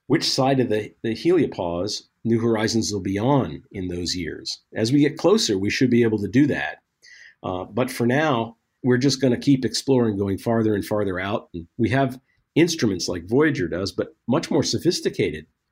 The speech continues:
because they were built a generation later with much higher technology of the early two thousands. So they're much more sensitive to studying the heliosphere.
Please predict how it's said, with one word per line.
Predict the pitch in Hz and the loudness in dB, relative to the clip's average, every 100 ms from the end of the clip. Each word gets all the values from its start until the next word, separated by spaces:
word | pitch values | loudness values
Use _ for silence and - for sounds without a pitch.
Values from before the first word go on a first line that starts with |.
| - | -10
because | 110 120 110 - | -2 0 0 0
they | 104 104 | 0 0
were | 101 104 | 0 -2
built | 87 180 143 - | 0 0 0 -2
a | |
generation | 85 101 101 95 95 - | -4 -4 -2 -2 -2 -2
later | 90 117 95 | 0 2 2
with | 82 85 | -2 -6
much | 98 95 - | -6 -6 -6
higher | 98 98 87 | -2 -2 -2
technology | - - 92 104 104 80 80 | -6 -8 -6 -2 -4 -4 -8
of | 82 | -8
the | - 82 82 _ _ - | -8 -8 -10 _ _ -6
early | 95 90 | -4 -4
two | 85 95 | -4 -6
thousands. | 87 101 120 71 - - _ _ | -4 -2 -4 -6 -12 -14 _ _
So | - 139 | -2 2
they're | 127 | 4
much | - 127 | 4 2
more | 123 | 0
sensitive | - - 156 156 101 87 - | 2 4 4 2 -2 -2 -6
to | 95 | -8
studying | - 120 123 120 98 | -4 0 4 4 2
the | 76 | -4
heliosphere. | - 85 76 - 92 82 87 | -6 -6 -6 -6 -6 -4 -6